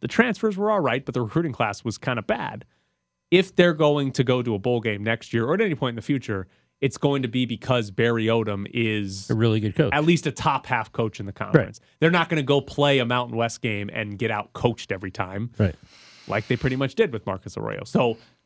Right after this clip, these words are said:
Speaker 1: that to me is my overall takeaway, is that if U N L V is going to a bowl game next year, it's gonna be because Barry Odom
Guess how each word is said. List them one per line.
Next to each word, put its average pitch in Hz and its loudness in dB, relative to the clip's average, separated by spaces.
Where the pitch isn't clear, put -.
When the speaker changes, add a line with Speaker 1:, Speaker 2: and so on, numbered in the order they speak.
Speaker 1:
that 170 2
to 175 0
me 170 4
is 131 -2
my 135 2
overall 123 0
takeaway, 104 -2
is 107 -4
that 101 0
if 113 -6
U 151 4
N 175 0
L 170 4
V 165 2
is 143 2
going 147 2
to 131 4
a - -6
bowl 123 4
game 143 -2
next 151 -2
year, 151 0
it's 117 -6
gonna 123 0
be 113 -2
because 135 2
Barry 117 -2
Odom 98 -4